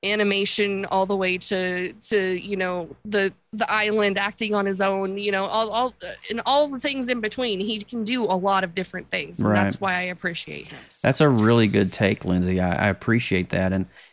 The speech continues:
Speaker 2: I think for me, and I'm gonna go to Austin next, I think for
Speaker 1: Mm-hmm.
Speaker 2: me, I can look past those, like, script discrepancies and focus on Hanks's, um, portrayal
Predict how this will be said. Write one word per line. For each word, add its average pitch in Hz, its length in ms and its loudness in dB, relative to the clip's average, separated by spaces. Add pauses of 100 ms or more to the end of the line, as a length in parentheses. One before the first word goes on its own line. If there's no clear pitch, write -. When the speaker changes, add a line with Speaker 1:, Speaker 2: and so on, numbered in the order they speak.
(100)
Speaker 2:
I 113 80 6
think 139 240 4
for - 160 -2
me, 123 340 6
and 101 100 4
I'm 110 100 4
gonna 110 160 4
go 98 140 2
to 95 80 0
Austin 101 440 0
next, 104 300 2
I 104 60 2
think 151 220 2
for 208 100 2
Speaker 1:
Mm-hmm. 117 60 6
Speaker 2:
me, 127 160 6
I 117 60 6
can 131 160 2
look 113 280 2
past 120 360 2
those, 113 300 0
like, 101 260 0
script 98 460 0
discrepancies 123 920 2 (640)
and 110 640 6 (360)
focus 110 420 2
on 92 240 2
Hanks's, 98 800 0
um, 92 500 0 (420)
portrayal 117 580 2